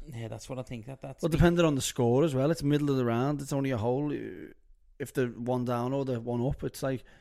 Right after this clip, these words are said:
Speaker 2: if they're one up, give that hole to them or, or go two up, do you know what I mean? Like, it's the risk reward, innit?
Speaker 1: Risk reward, yeah, 'cause it's so early, but I think that can be a momen-, a momen-, momentum swing of that one, five and six. You've got, um, you've got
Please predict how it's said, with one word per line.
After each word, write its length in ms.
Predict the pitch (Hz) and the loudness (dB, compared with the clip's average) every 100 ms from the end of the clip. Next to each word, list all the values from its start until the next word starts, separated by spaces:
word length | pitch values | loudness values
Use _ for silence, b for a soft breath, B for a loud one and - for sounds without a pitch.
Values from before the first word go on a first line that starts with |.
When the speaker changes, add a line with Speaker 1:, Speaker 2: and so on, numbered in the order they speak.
| b b b - | b b b -4
Speaker 2:
if 60 | |
they're 100 | 147 | 4
one 180 | 139 139 | 6 6
up, 240 | 143 143 - - - _ _ _ - - - - | 4 2 -4 -18 -20 _ _ _ -20 -20 -20 -8
give 160 | 127 110 | -4 -2
that 120 | 127 | 0
hole 180 | 127 123 | 0 0
to 200 | 113 123 | 0 0
them 140 | 147 | 0
or, 140 | 131 113 | -2 -2
or 160 | 117 113 | -2 0
go 120 | 110 | -2
two 220 | - 123 | 0 0
up, 180 | 160 - | 0 -2
do 80 | 131 | -2
you 40 | |
know 80 | 127 | 0
what 60 | |
I 20 | 131 | 0
mean? 140 | 156 | -2
Like, 140 | 143 | -4
it's 180 | 127 - | -8 -8
the 200 | - 131 | -2 -2
risk 240 | 127 135 - | -2 -4 -2
reward, 380 | 123 117 127 131 | -2 0 0 0
innit? 240 | 139 160 B B 127 | -2 -4 B B -8
Speaker 1:
Risk 220 | 120 - | -6 -6
reward, 340 | 113 113 113 | -2 -2 -2
yeah, 100 | 117 | -4
'cause 100 | 110 | -6
it's 120 | 131 | -8
so 180 | - 123 | -4 0
early, 180 | 117 123 | 0 0
but 120 | 131 | -4
I 40 | 127 | -4
think 200 | 147 139 | -6 -6
that 120 | 147 | -6
can 120 | 151 | -6
be 120 | 139 139 | -6 -4
a 40 | |
momen-, 340 | 131 127 120 - | -2 -4 -6 -6
a 60 | 127 | -6
momen-, 280 | 120 117 123 | -4 -6 -6
momentum 440 | 117 117 - 127 | -6 -6 -8 -10
swing 260 | - 123 123 | -8 -8 -6
of 60 | |
that 120 | 131 | -6
one, 160 | 135 117 | -6 -6
five 300 | - 113 113 | -6 -8 -8
and 100 | 113 | -10
six. 440 | - 117 - - | -8 -8 -8 -12
You've 100 | 110 | -6
got, 160 | 113 98 | -4 -2
um, 300 | 113 113 110 | -2 -4 -6
you've 160 | 110 107 | -8 -4
got 240 | 117 104 | -4 -4